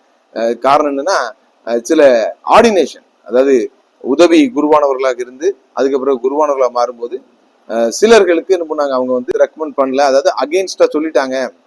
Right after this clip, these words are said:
So அவர்கள் வந்து பாத்தீங்கன்னா பாதிக்கப்பட்டதுனால, அஹ், ஐயா வந்து பாத்தீங்கன்னா, அஹ், குரு குறைவானவர் அப்படிங்கிற மாதிரி என்ன பண்ண நம்ம சொன்னோம். ஏன்னா வந்து பாத்தீங்கன்னா சிலர் ஆதங்கப்பட்டாங்க.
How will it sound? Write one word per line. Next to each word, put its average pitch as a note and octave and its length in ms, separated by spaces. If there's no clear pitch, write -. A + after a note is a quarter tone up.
So B2+ 180
அவர்கள் D3 260
வந்து D3+ 220
பாத்தீங்கன்னா C#3 340
பாதிக்கப்பட்டதுனால, C3+ 800
அஹ், A#2+ 280
ஐயா C#3+ 300
வந்து C#3 220
பாத்தீங்கன்னா, C3 360
அஹ், A2+ 460
குரு F#3 340
குறைவானவர் F3+ 600
அப்படிங்கிற D3+ 380
மாதிரி - 180
என்ன D3 120
பண்ண C#3+ 140
நம்ம C3 220
சொன்னோம். D3 320
ஏன்னா F3 140
வந்து F3 160
பாத்தீங்கன்னா F3 200
சிலர் F3 260
ஆதங்கப்பட்டாங்க. E3 680